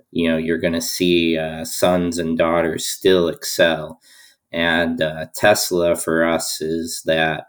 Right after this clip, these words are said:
exact balance bull, you know, uh, fourteen hundred pounds of milk. He's still over five forty-five net merit, one sixty-five, uh, P P R, you know, hundred C F P, a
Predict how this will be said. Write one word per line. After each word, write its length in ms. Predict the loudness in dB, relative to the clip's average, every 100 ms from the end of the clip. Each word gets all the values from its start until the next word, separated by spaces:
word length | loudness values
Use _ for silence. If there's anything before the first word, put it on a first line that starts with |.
| -6
exact 720 | -2 -2 0 0 0 -2 -6
balance 500 | -4 -2 -2 -4 -6
bull, 480 | -8 -4 -4 -4 -10
you 120 | -10 -6
know, 320 | -4 -4 -6 -16 -20 -20 _ -16
uh, 320 | -8 -8 -8
fourteen 560 | -6 0 2 2 0 0
hundred 340 | 0 0 -2
pounds 440 | -4 0 2 2 0
of 80 | 0
milk. 580 | 2 2 2 2 -2
He's 400 | -8 -8 -4 -4
still 340 | -4 -2 0 2
over 280 | 0 0 -2
five 600 | -2 0 2 4 2 -2 -10 _
forty-five 1040 | 0 2 2 0 0 0 0 0 -2 -4 -2
net 280 | -2 -2 -2
merit, 520 | -2 0 -2 -4 -6 -16 -20 _ -2
one 260 | 2 2
sixty-five, 1200 | 2 0 -2 -2 -4 -4 -8 -4 -4 -2 -4 -6 -14 -14
uh, 260 | -10 -10 -10
P 220 | -2 -2 0
P 180 | 0
R, 480 | 2 2 0 -2 -6 _ _ _ _ -4
you 120 | 0
know, 380 | 0 0 -4 -2
hundred 380 | 0 2 0
C 320 | -2 0 2 2
F 160 | 0 -6
P, 640 | -6 0 2 2 -2 -6 -12 _ -10
a 160 | -6